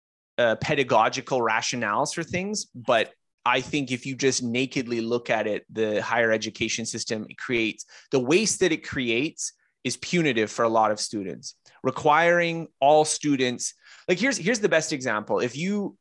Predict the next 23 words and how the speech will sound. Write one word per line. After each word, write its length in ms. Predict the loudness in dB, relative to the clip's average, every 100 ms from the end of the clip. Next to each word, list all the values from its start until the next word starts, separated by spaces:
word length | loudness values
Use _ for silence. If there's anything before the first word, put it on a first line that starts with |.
| _ _
study 680 | -6 0 2 2 0 -2 -6
in 120 | -4
a 60 | -4
foreign 380 | 2 4 4 2
country, 640 | -4 -4 -4 -4 -4 -8 _ _ _
your 180 | -2 2
engineering 480 | 2 2 0 2 0
degree, 400 | -2 -2 -2 -2
and 140 | -2
then 100 | -2
you 120 | -2 -4
come 360 | 0 0 0
to 260 | -2 -2 0
America 440 | 0 0 -2 -2
or 80 | -4
Canada, 460 | -2 -6 -2 -2 -2 -6 _
they 80 | 4
often 300 | 4 4 2
make 220 | -2 -2
you 180 | 0 0
repeat 500 | 0 -4 -6 -10 -10
large 340 | 0 0 0 -2
parts 400 | -2 -2 -4